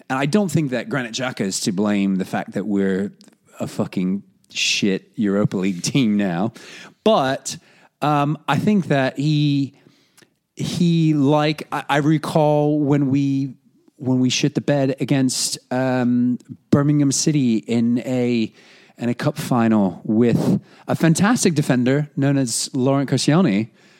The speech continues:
Um, Laurent Koscielny bore the brunt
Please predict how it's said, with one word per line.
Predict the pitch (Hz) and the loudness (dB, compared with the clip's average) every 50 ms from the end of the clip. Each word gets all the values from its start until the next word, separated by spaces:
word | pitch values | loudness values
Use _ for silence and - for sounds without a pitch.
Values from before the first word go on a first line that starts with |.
| _ _ _ | _ _ _
Um, | - 120 127 135 131 131 127 - _ _ | -6 -4 -2 -2 -2 -4 -6 -6 _ _
Laurent | - 131 135 156 170 165 - | -4 0 0 2 0 2 2
Koscielny | 165 151 - - 165 170 175 151 117 110 110 113 117 101 - | 2 2 2 2 2 2 2 2 0 0 -2 -4 -8 -12 -4
bore | - 156 156 147 | -2 0 0 0
the | 123 127 | 0 -2
brunt | 117 95 - 117 127 131 131 127 107 - | 0 0 2 2 4 2 2 0 -2 -4